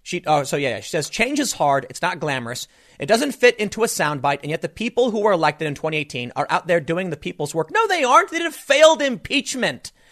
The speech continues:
They were like, "We're gonna campaign on kitchen table issues." And then as soon as they got in, they were like, "Now we're gonna impeach Trump and we're gonna fail doing it."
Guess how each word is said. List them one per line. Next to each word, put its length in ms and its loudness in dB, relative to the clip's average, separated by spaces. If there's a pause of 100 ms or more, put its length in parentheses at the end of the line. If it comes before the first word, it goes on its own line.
(160)
They 120 0
were 120 4
like, 280 6
"We're 140 6
gonna 160 2
campaign 440 0
on 100 -4
kitchen 300 0
table 320 0
issues." 320 0
And 80 -8
then 80 -2
as 80 -4
soon 80 -4
as 60 -4
they 80 0
got 120 0
in, 120 -2
they 60 0
were 100 2
like, 180 0
"Now 280 -2
we're 100 0
gonna 160 2
impeach 460 -6
Trump 320 0 (200)
and 120 -4
we're 100 2
gonna 140 -2
fail 380 4
doing 280 0
it." 120 -12